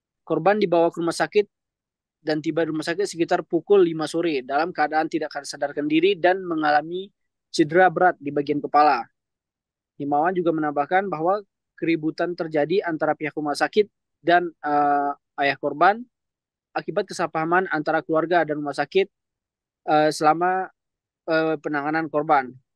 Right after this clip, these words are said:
Ia menilai bahwa keributan tersebut terjadi akibat kepanikan yang dialami oleh keluarga korban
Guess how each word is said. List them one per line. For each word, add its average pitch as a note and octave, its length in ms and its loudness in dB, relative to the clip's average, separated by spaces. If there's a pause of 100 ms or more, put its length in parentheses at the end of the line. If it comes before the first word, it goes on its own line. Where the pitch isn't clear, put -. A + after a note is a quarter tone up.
(1700)
Ia D3+ 160 -2
menilai F3 320 2
bahwa E3 400 2
keributan D#3 320 -4
tersebut F3+ 400 -2
terjadi D#3+ 320 -2
akibat E3+ 320 -6
kepanikan D3+ 640 0
yang D3+ 320 -6
dialami C#3+ 480 -4
oleh D3 240 -4
keluarga C#3+ 320 -4
korban E3 400 2